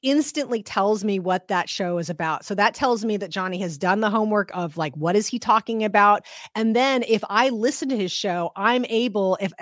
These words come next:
the more I hear that tagline repeated, I'm actually able to use that tagline to describe the show to other people.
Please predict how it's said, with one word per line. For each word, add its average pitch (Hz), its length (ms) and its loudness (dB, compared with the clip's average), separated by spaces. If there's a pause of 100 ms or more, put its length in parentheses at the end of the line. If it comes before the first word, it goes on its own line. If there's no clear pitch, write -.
(120)
the 196 80 -2
more 202 300 2
I 202 100 2
hear 247 380 0
that 196 260 0 (380)
tagline 208 500 2
repeated, 175 640 -2 (240)
I'm 294 200 4
actually 254 380 -2
able 208 300 2
to 226 100 -4
use 214 420 -4
that 208 200 2
tagline 196 480 -2
to 165 60 -12
describe 180 600 -2
the 175 80 -4
show 175 200 -4
to 170 180 -8
other 165 160 -8
people. - 480 -12